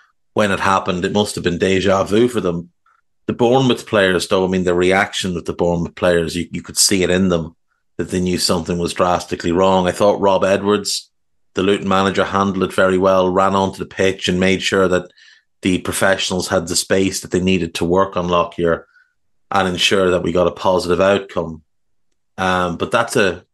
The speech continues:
that's a tough break for, for both teams. It, you know, it just, I can see that having a knock-on effect,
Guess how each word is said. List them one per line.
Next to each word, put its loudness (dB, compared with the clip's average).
that's -6
a -4
tough -4
break -2
for, -8
for -6
both -2
teams. -2
It, -2
you -2
know, -2
it -8
just, -4
I 2
can -2
see 2
that 2
having 0
a -2
knock-on 0
effect, -6